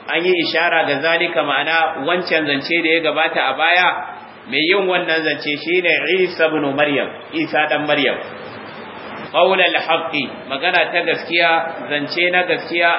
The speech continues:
allazi fihi yamtarun, wanda a cikin sa suke yin shakka, suke kai komo. Ubangiji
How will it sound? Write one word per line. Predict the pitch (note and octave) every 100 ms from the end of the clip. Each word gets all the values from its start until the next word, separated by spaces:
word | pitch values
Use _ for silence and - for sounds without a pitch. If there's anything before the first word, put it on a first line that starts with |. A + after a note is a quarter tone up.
| D3
allazi | D#3+ E3 D#3 D3+
fihi | E3+ E3+ D#3 D3
yamtarun, | C#3 C#3+ C#3+ F3+ A#3+ - - - - -
wanda | C3 F3+ F3+
a | D#3+ C3
cikin | - F3+
sa | F3 D#3 -
suke | -
yin | D3+ D#3+ D3+
shakka, | E3 E3 E3+ D3+ -
suke | D#3
kai | C3+ C#3 C3+
komo. | B2+ G#2+ G2 - - - - - -
Ubangiji | A2+ E3+ F#3 F3+